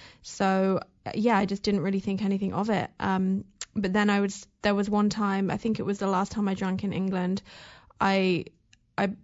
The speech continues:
woke up and I didn't know why I had, like, you know, before sometimes if I acted, you know, um,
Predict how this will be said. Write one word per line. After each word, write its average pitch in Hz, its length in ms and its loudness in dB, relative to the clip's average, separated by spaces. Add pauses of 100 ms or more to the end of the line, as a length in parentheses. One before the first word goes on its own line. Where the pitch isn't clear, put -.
woke 220 320 2
up 202 240 2
and 202 100 2
I 196 120 2
didn't 190 260 0
know 196 240 2
why 175 220 4
I 196 220 0
had, 196 260 -4 (100)
like, 208 240 -2
you - 60 2
know, 190 120 4
before 247 440 2
sometimes 208 520 0
if - 200 -4
I 196 120 0 (760)
acted, 196 340 0 (220)
you 196 140 -4
know, 185 300 0
um, 185 380 -2